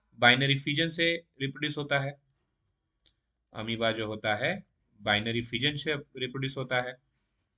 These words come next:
बाइनरी फिजन से रिप्रोड्यूस होता है। पैरामेशियम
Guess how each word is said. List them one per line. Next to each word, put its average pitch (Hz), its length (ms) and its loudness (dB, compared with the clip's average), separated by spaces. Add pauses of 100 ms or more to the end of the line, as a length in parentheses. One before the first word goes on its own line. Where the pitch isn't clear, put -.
(560)
बाइनरी 110 480 0 (400)
फिजन 127 260 -2
से 139 160 -4
रिप्रोड्यूस 135 380 -6
होता 127 220 -4
है। 131 180 -8 (1400)
पैरामेशियम 202 680 6